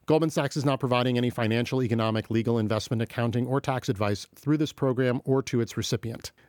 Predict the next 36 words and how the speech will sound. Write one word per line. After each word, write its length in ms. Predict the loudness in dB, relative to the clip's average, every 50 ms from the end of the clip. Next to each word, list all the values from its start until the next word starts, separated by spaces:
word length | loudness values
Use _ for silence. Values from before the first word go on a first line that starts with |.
| _ 2
Neither 200 | 2 4 4 6
Goldman 280 | 4 4 4 4 2 0
Sachs 320 | 0 0 0 0 0 0
nor 160 | 0 2 2
any 160 | 2 2 2
of 80 | 2 0
its 100 | -2 -4
affiliates 440 | -2 0 2 2 2 2 2 0 0
makes 180 | -2 -2 -2 0
any 160 | 0 2 2
representation 720 | 2 0 0 -2 -2 -2 -2 0 0 0 0 2 0 0 0 0
or 160 | 2 2 2 2
warranty, 500 | 2 2 2 2 0 0 0 0 0 -2
express 400 | -2 -4 -2 -2 -2 -2 -2 -2
or 180 | 0 0 0
implied, 420 | 0 0 0 0 0 2 0 0 -2
as 240 | -2 -2 -2 -2 -2
to 80 | -2
the 140 | -2 -2 0
accuracy 500 | 0 -2 -2 -2 0 -2 0 0 0 0
or 120 | 0 0 0
completeness 500 | -2 0 0 0 0 2 0 -2 -2 -2
of 140 | -4 -4
the 80 | -4 -4
statements 440 | -2 0 0 0 0 0 -2 -4 -4 -4
or 160 | -2 -2 0 0
any 200 | 2 2 2 2
information 480 | 0 0 0 0 0 0 0 -2 -2 -2
contained 380 | -2 -2 0 0 0 2 2
in 40 | 0
this 140 | -2 -2 -4
program, 480 | -2 0 0 0 0 0 0 0 0
and 180 | 0 0 -2 -2 0
any 200 | 0 2 2 2
liability 600 | 2 2 2 2 2 2 2 2 2 2 2 0
therefore, 560 | 2 2 2 2 0 0 0 2 2 2 2